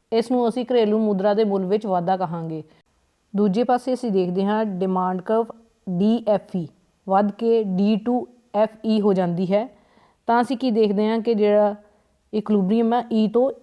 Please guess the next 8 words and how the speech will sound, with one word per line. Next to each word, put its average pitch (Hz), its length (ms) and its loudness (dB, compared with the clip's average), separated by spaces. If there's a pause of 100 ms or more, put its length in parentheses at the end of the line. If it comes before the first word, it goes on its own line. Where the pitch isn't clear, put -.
(100)
ਈ 220 120 4
ਟੂ 214 200 0
ਹੋ 190 120 4
ਜਾਂਦਾ 185 280 0
ਹੈ 262 140 2 (560)
ਤੇ 202 360 2
ਐਕਸਚੇਂਜ 208 540 0
ਰੇਟ 226 300 2